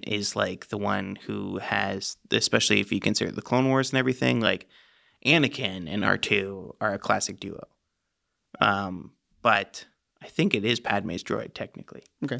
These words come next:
Speaker 1: when I think
Speaker 2: I was
Speaker 1: about
Speaker 2: just
Speaker 1: it. Yeah, that's
Speaker 2: curious.
Speaker 1: interesting to think about. I never really thought about it that way. All right. You wanna get to, well, I guess we could talk about the arena fight, too. <laughs> We kinda didn't even mention that whole scene.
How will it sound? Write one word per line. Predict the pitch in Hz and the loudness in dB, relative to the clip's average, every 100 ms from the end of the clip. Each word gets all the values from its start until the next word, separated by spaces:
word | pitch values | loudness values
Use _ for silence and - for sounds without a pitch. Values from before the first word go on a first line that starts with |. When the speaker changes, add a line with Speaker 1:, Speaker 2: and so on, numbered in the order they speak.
| - _ | -10 _
Speaker 1:
when | 107 | -10
I | 107 | -8
think | 151 | -2
Speaker 2:
I | 156 | -2
was | |
Speaker 1:
about | - | -2
Speaker 2:
just | - | -8
Speaker 1:
it. | - _ _ _ - | -10 _ _ _ 4
Yeah, | 214 | 6
that's | 123 | 4
Speaker 2:
curious. | 170 | 0
Speaker 1:
interesting | - 160 127 | 4 4 4
to | 120 | 2
think | - | 0
about. | 87 | 0
I | |
never | 95 120 | 0 2
really | 110 107 | 2 2
thought | 120 | 0
about | 113 - | -2 -4
it | |
that | - | -8
way. | - - _ - _ _ _ _ _ _ _ _ _ _ - _ 127 | -10 -16 _ -20 _ _ _ _ _ _ _ _ _ _ -20 _ 2
All | |
right. | 131 110 78 - - _ _ _ - | 4 2 -2 -14 -20 _ _ _ -4
You | 117 | 2
wanna | 110 113 | 2 2
get | 117 113 - | 2 0 2
to, | 120 120 117 117 120 _ _ _ _ _ _ _ _ _ - | 2 4 4 2 -2 _ _ _ _ _ _ _ _ _ -20
well, | - - _ - _ - 123 | -20 -20 _ -20 _ 0 2
I | |
guess | 180 | 4
we | 208 | 2
could | 135 | 4
talk | 123 | 4
about | 123 113 | 6 4
the | 101 | 4
arena | 87 110 117 | 4 4 4
fight, | - 104 - | 4 2 4
too. | 120 113 - _ - | 0 0 -4 _ -6
<laughs> | - - - - - | -4 0 2 2 6
We | 147 - 139 | 4 4 0
kinda | - 123 165 | 2 0 2
didn't | 110 104 | 4 4
even | 98 101 | 4 4
mention | 107 - 95 | 4 4 4
that | 110 - | 4 4
whole | 135 127 | 2 2
scene. | - 135 101 117 | 4 4 4 0